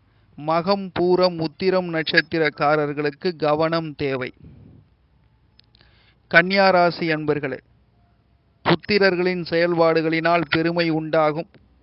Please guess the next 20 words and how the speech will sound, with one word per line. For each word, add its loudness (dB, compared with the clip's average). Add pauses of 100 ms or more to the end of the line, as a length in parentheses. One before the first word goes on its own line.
பணியில் -2
பொறுப்புகள் 2
அதிகரிக்கும். 0 (460)
வாகனங்களில் 2
உள்ள 2 (100)
பழுதுகளை 2
சரி 0
செய்வீர்கள். -2 (420)
வெளியூர் 4
பயணங்களால் 2
அலைச்சல்கள் 2
இருந்தாலும் 0
ஆதாயம் 2
உண்டாகும். 0 (440)
நீண்ட 2
நாட்களாக 4
தடைப்பட்ட 0
செயல்களை -2
செய்து -4
முடிப்பீர்கள். 0